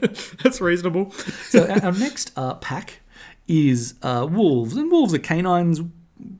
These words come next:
Speaker 2: more or less, kind of.
Speaker 1: Yeah, we'll, we'll, we'll keep them. They're, they're, they're like lupine, some kind of family
Speaker 2: Yeah, like
Speaker 1: along that line. But look, they're related enough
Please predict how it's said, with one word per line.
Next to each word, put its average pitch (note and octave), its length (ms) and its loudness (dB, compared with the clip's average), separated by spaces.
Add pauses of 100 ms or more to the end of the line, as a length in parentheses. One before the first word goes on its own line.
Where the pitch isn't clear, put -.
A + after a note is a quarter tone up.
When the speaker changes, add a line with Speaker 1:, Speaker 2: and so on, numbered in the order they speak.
(100)
Speaker 2:
more F3+ 260 -2
or F#3+ 100 -2
less, - 440 -6 (260)
kind B3+ 240 -4
of. C#4+ 80 4
Speaker 1:
Yeah, B2+ 260 2
we'll, G#3 440 2
we'll, A#3 480 2
we'll F#3 220 2
keep F3 380 0
them. C#3+ 540 -4
They're, E3 140 2
they're, D#3+ 180 2
they're E3+ 180 2
like E3 200 -2
lupine, C#3 760 -2 (240)
some C3 240 -6
kind B2+ 200 -6
of A2 160 -12 (320)
family A#3 300 0
Speaker 2:
Yeah, D3 160 2
like B2+ 400 -2
Speaker 1:
along A#2+ 220 -6
that A#2+ 160 -6
line. A#2 460 -4
But C3+ 240 -4 (200)
look, F3 220 6
they're E3 140 8
related G3 560 6
enough D3+ 580 2